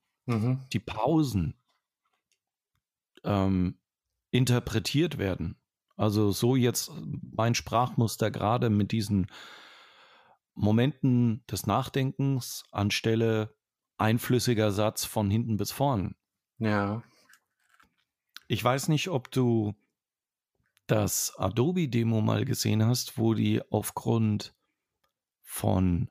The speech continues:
Speaker 2: Sprachsamples, also zum Beispiel jetzt, du, du würdest vier, fünf Sätze vorlesen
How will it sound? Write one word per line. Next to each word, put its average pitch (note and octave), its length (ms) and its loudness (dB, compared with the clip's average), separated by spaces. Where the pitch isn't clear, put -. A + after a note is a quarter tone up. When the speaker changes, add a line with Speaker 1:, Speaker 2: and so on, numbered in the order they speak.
Speaker 2:
Sprachsamples, - 1300 -2
also G2 260 -2
zum G#2+ 180 -2
Beispiel G#2 360 0
jetzt, G#2 340 -2
du, A2 200 0
du G2+ 540 -2
würdest A2+ 520 0
vier, D#3+ 280 0
fünf G#2+ 260 0
Sätze - 360 -2
vorlesen G2+ 760 0